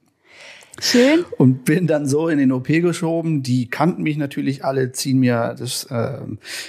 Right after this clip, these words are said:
Speaker 2: Hemd aus und kriegen sich halt vor Lachen nicht mehr ein, ne?
Speaker 1: Ja.
Speaker 2: „Wie kann man sowas draufschreiben, bitte diesmal nichts vergessen, Herr Doktor“, ne? Und dann kam auch der Professor und hat gesagt, „Ah, Herr Witte, von Ihrem Humor habe ich schon gehört“, ne? Und so weiter.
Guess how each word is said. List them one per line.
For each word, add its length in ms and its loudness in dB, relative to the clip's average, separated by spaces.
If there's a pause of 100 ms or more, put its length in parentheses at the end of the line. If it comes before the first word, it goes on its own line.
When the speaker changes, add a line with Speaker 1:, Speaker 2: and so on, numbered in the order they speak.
Speaker 2:
Hemd 380 2
aus 320 -2
und 160 0
kriegen 240 -2
sich 200 -6
halt 120 -8
vor 100 -2
Lachen 300 -2
nicht 160 -10
mehr 160 -4
ein, 360 -2
ne? 360 0 (380)
Speaker 1:
Ja. 220 4 (120)
Speaker 2:
„Wie 160 2
kann 160 2
man 100 2
sowas 280 -2
draufschreiben, 500 -2
bitte 180 -4
diesmal 260 -2
nichts 160 -2
vergessen, 380 0
Herr 120 2
Doktor“, 380 -10
ne? 220 0
Und 300 -2
dann 200 -2
kam 240 -2
auch 120 -4
der 100 -4
Professor 500 -4
und 80 -2
hat 140 -6
gesagt, 380 -8
„Ah, 120 -4
Herr 140 0
Witte, 160 -6
von 160 -4
Ihrem 220 -4
Humor 320 0
habe 100 -4
ich 60 -6
schon 160 -6
gehört“, 480 -2
ne? 160 2
Und 160 -8
so 160 -4
weiter. 420 -2